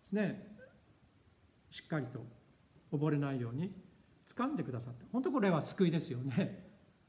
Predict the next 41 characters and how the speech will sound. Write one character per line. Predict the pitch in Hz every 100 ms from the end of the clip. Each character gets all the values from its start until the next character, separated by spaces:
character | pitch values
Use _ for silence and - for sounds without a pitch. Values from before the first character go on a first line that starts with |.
| _ _ _ _ _ _ _ _ _ _ _ -
ま | 180
さ | 160
に | 139
レ | 156
ス | -
キ | 143
ュ | 117
ー |
で | 104
す | -
よ | 151
ね。 | 185 139
す-、 | - - -
救 | - 139
っ |
て | - - 120 120 -
く | 127
だ | 120
さ | 120
っ | 120 -
た。 | 123 - - - - -
そ | -
の | 294
時 | 302
に | 202
イ |
エ |
ス | 190
様 | 165 143
は、 | 170 147 - - -
「信 | - 240 294
仰 | - 285 247
の | 240 214 208 226
薄 | 269 - 214
い |
者 | 196 190
よ、 | 175 165
な | 302
ぜ | 320 208
疑 | 160 165
っ | 156